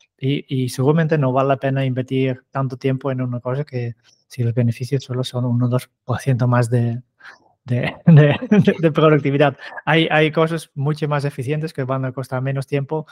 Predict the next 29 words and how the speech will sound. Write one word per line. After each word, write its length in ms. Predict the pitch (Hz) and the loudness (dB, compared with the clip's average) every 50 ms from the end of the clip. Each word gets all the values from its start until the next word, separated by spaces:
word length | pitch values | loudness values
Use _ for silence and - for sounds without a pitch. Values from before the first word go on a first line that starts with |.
| - - - _ _ | -18 -20 -20 _ _
que 80 | - | -10
te 80 | - 131 | -6 -4
van 180 | 120 123 127 | -4 -2 -2
a, 360 | 131 131 131 127 123 120 123 127 | -2 0 0 0 -2 -2 -4 -6
a 120 | - 143 | -8 -8
generar 300 | - - 135 127 120 123 123 | -6 -4 -2 -2 -2 -2 -2
más 200 | 120 120 - - | -2 -4 -4 -6
efectividad. 560 | 120 - 123 113 - - 113 113 113 117 120 _ _ _ _ _ - - - _ _ _ _ | -8 -8 -8 -8 -8 -10 -10 -8 -10 -10 -12 _ _ _ _ _ -20 -20 -20 _ _ _ _
Como 200 | - 117 120 120 | -10 -6 -4 -4
he 20 | |
dicho 200 | 120 120 - 127 | -4 -2 0 0
antes, 200 | 123 123 131 120 | 0 0 0 -2
de 160 | 113 123 127 123 | -2 -2 -2 -2
pensar 320 | - 135 123 - 139 131 | -2 -4 -2 -2 -2 -2
sobre, 320 | - 147 131 135 143 143 147 - - - - - _ _ | 0 0 0 2 0 0 -2 -6 -16 -20 -20 -20 _ _
mm, 260 | _ 214 147 123 127 120 | _ -4 -2 0 0 0
tus 180 | - 139 123 | 0 0 -2
prioridades, 640 | - 120 123 120 120 123 131 135 131 131 127 127 131 | 0 -2 -2 0 2 2 2 4 2 2 0 -2 -4
sobre 320 | - - 131 123 120 123 | -6 -8 -6 -6 -6 -4
cuál 160 | 117 131 131 131 | -4 -2 -2 -2
es 80 | 131 | -2
tu 100 | - 139 | -4 -6
propósito, 800 | - - 123 117 131 135 120 131 131 127 135 131 131 131 131 131 - - - - _ _ _ _ _ _ | -8 -8 -6 -2 0 0 2 2 0 2 2 2 2 2 2 0 -4 -10 -20 -20 _ _ _ _ _ _
eh, 260 | - - 127 131 139 143 | -6 -2 0 0 2 2
aprender 480 | - 127 - 131 135 147 151 147 139 | 2 0 2 2 2 4 4 4 4
a 100 | 135 131 | 2 2
decir 300 | 123 131 123 - 139 135 | 0 -2 -4 -4 -4 -4
que 100 | - 120 | -4 -4
no, 380 | 120 123 139 143 143 139 143 _ | -2 0 0 0 0 -2 -6 _